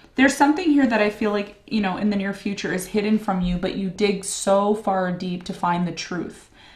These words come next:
about this situation. We're gonna find out what this is when we clarify. What you don't see coming, Gemini, is the Hierophant in reverse. You have the Judgment, the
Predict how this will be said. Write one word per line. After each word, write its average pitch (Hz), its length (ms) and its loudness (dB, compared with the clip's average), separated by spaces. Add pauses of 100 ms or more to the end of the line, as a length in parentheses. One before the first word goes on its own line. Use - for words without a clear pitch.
(120)
about 175 360 0
this 170 140 -8
situation. 165 600 -8
We're 180 120 -6
gonna 220 140 2
find 196 320 2
out 175 200 -2
what 170 180 -8
this 175 220 -6
is 180 280 -6
when 170 120 -4
we 165 100 -8
clarify. - 640 -10 (960)
What 220 200 2
you 294 80 2
don't 254 200 2
see 233 180 -4
coming, 196 460 0
Gemini, 214 720 0
is 185 420 -4
the 180 460 -4
Hierophant 202 880 -2 (100)
in 180 440 -4
reverse. 175 840 -6
You 185 220 -6
have 180 460 -4
the 165 80 -6
Judgment, 175 840 -2 (1040)
the 190 500 -2